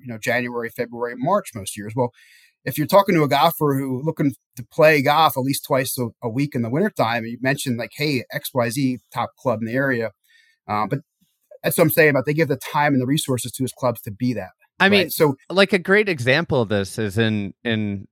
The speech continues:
Speaker 2: my neck of the woods, San Francisco area. Uh, the course that's just, like, I mean, I think nationally known for their conditioning, Cal Club. We live, I live in a twelve month a year golf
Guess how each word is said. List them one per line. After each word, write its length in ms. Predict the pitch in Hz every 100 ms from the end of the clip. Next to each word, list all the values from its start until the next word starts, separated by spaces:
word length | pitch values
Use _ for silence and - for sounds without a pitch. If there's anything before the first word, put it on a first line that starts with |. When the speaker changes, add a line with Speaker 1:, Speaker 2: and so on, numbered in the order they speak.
| - -
Speaker 2:
my 240 | 117 131
neck 220 | 127 107
of 80 | 104
the 100 | 92
woods, 300 | 85 80 78
San 240 | - 110 101
Francisco 640 | 107 - 123 - 98 82
area. 560 | 85 82 80 78 76 - _ _
Uh, 400 | 101 98 92 90 -
the 180 | 104 110
course 420 | - 147 143 -
that's 320 | 113 98 -
just, 440 | - 113 95 -
like, 320 | 101 90 - -
I 80 | 139
mean, 140 | 135 107
I 100 | 107
think 220 | 127 98
nationally 840 | 98 110 120 - 98 90 80 - _ _ _ _
known 460 | 107 120 120 98 95
for 180 | - 107
their 160 | 101
conditioning, 760 | - 104 95 - 98 82 80 90 _
Cal 240 | 104 98
Club. 360 | 98 - 82 - _ _ _ _ _ _
We 160 | 120 131
live, 320 | 147 123 110 - - -
I 80 | 120
live 240 | 127 120
in 160 | 113 98
a 200 | 90 87
twelve 460 | - 120 120 107
month 440 | 104 98 92 - _ _
a 60 | 107
year 440 | 95 92 82 78 -
golf 420 | 98 82 - _